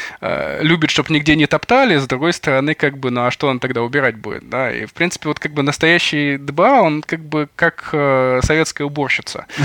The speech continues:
Была бы его воля, он бы вообще закрыл бы доступ в базу всем, кроме себя, и приложениям, и разработчикам, и наслаждался бы базой, в которой всё в порядке. <laughs> Вот. Но, в принципе, как бы, база данных нужна не для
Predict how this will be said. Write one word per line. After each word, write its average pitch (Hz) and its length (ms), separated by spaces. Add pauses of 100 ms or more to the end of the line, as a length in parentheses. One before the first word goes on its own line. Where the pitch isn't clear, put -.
(160)
Была 170 160
бы 180 100
его 175 120
воля, 208 320
он 156 140
бы 165 80
вообще 175 240
закрыл 147 420
бы 127 340
доступ 143 480
в 117 540
базу 139 340 (260)
всем, 139 420
кроме 131 300
себя, 220 340
и - 40
приложениям, 151 600
и - 20
разработчикам, 139 800 (220)
и 170 80
наслаждался 175 560
бы 156 100
базой, 170 300
в - 80
которой 165 300
всё - 120
в - 100
порядке. 139 560
<laughs> - 60 (1000)
Вот. 139 180 (220)
Но, 156 220
в - 60
принципе, 214 420
как 160 200
бы, 143 280
база 160 260
данных 190 320
нужна 170 240
не 165 160
для 160 480